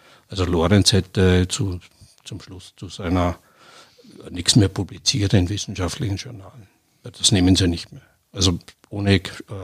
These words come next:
quantitative Aufnahmen und ohne statistische Auswertungen war es aus. Also es ging einfach nicht.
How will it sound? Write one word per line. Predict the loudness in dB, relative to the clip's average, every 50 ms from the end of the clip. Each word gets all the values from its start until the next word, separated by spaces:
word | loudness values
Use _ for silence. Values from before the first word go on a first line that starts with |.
| -12 -14 -14 -16 _ _ _ _ _ _ -20 -20 -20 -20 _ _
quantitative | -2 2 4 4 4 4 4 4 2 0 0 0 -4 -4 -4 -4 -4
Aufnahmen | -2 0 4 6 6 6 8 8 8 8 6 6
und | 6 6 4 4 4
ohne | 2 0 2 2 2 2 2 2
statistische | 0 -2 -4 -4 -4 -4 -8 -8 -8 -14 -16 -16 -16 -16 -14
Auswertungen | -14 -14 -12 -8 -4 -4 -4 -2 -2 -4 -4 -2 -4 -4 -4 -4 -4 -6 -10 _ _ _ _ _ _ _ _ _ _ _ _ _ _ _ _ _ _ _ _ _ -14
war | -10 -4 0 2 2
es | 2 2 2
aus. | 2 0 2 2 2 0 0 -4 -4 -6
Also | -8 -8 -8 -8
es | -12 -16 -16 -16 -16 -18 -20 -20 _ _ -20 -12 -2 2
ging | 4 4 4 4
einfach | 2 0 -2 -6 -10 -12
nicht. | -14 -16 -18 -20 -20